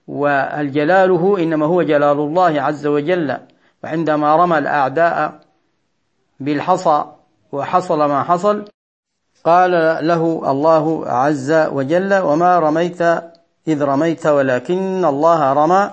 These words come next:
وهو ما عبر عنه الشيخ أيضًا في إحدى قصائده، فقال: "رميت وربي ما رميت، وإنها صفات جلال للجليل فلا مأوى".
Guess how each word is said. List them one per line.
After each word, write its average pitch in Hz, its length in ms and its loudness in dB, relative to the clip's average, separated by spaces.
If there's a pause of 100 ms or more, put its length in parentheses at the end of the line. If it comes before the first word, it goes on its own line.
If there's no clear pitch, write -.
(460)
وهو 170 240 2
ما 151 120 0
عبر 147 320 0
عنه 147 280 2
الشيخ 156 440 -2
أيضًا 147 380 0
في 139 240 -6
إحدى 147 200 -2
قصائده، 151 960 -2 (840)
فقال: 165 680 2 (600)
"رميت 160 440 0
وربي 139 600 0
ما 156 240 2
رميت، 151 440 0
وإنها 160 840 0 (260)
صفات 160 540 -2
جلال 151 460 2
للجليل 147 1080 -2 (240)
فلا 147 480 2
مأوى". 143 640 0